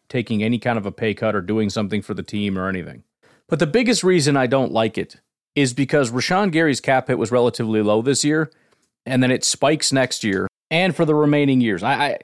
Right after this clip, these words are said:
I don't wanna use the exact numbers 'cause I think they're mostly adjusted now, but I don't know that they are. But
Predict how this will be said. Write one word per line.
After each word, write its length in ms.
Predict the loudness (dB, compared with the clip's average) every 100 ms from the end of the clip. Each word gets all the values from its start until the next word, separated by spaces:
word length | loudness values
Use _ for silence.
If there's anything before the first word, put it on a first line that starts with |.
| _ _ _ 0
I 60 |
don't 100 | 2
wanna 140 | 4 4
use 240 | 2 2
the 80 | 2
exact 280 | 2 0 2
numbers 280 | 0 0
'cause 140 | 0 -2
I 80 | 0
think 300 | 0 -2 0
they're 140 | 2
mostly 420 | 2 2 0 -2
adjusted 560 | -2 -2 -2 -2 -4 -2
now, 260 | 0 0 -2 _ _
but 80 | -2
I 80 | 0
don't 200 | 2 0
know 140 | 0 0
that 160 | 0
they 120 | 2
are. 160 | 2 2
But 160 | -2